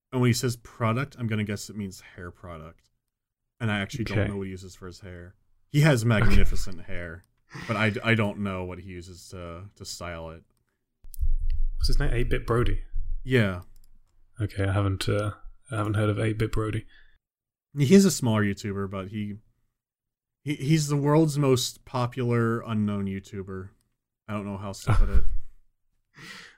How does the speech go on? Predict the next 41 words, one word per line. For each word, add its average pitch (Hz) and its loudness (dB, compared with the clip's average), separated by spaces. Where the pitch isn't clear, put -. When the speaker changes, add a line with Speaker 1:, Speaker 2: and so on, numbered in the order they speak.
Speaker 2:
Oh, 127 0
wow, 104 2
he 90 4
has 107 2
got 113 0
magnificent 104 0
hair. 98 0
Oh 120 0
my 95 2
god. 104 -2
Speaker 1:
Yeah, 123 4
I 120 0
don't 123 2
know 113 0
what 104 -6
product 101 -8
he 107 -16
uses, 98 -16
though. 95 -14
Speaker 2:
Okay, 98 -4
I'll, 101 -4
I'll, 104 -2
I'll 107 2
try 107 0
and 98 2
send 98 2
Speaker 1:
I'm 95 4
Speaker 2:
him 92 2
a 92 2
Speaker 1:
sure 95 4
it's - 2
Speaker 2:
message 95 2
and 101 2
Speaker 1:
out 95 0
Speaker 2:
see 101 2
if 95 2
Speaker 1:
there. 95 0
Speaker 2:
I 90 0
can 95 0
find 90 2
out, 92 2